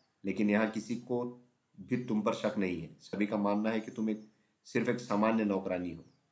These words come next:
"हाँ चाचा, हमने उन्हें बेवकूफ़ बनाया है," मैंने कहा। "कोई भी अनुमान नहीं लगा सकता कि मैं वेल्स में पेम्ब्रोक की लेडी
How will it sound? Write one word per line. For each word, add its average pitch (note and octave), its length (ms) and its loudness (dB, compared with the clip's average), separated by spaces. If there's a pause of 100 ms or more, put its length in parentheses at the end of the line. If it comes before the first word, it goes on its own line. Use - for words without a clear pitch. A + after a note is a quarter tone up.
(640)
"हाँ A#2+ 80 4
चाचा, B2+ 480 4
हमने G#2+ 180 4
उन्हें G#2+ 240 4
बेवकूफ़ F#2+ 300 -2
बनाया E2 300 -8
है," D#2+ 180 -18 (360)
मैंने F2+ 160 -2
कहा। E2 380 -8
"कोई A2+ 160 6
भी A#2 100 6
अनुमान A2 280 4
नहीं A2 120 4
लगा G#2+ 200 2
सकता - 280 -6
कि G#2+ 140 -6
मैं G#2+ 140 0
वेल्स G2+ 420 -2
में A2 140 -4
पेम्ब्रोक G2 720 -2 (220)
की G#2 80 0
लेडी G2 420 2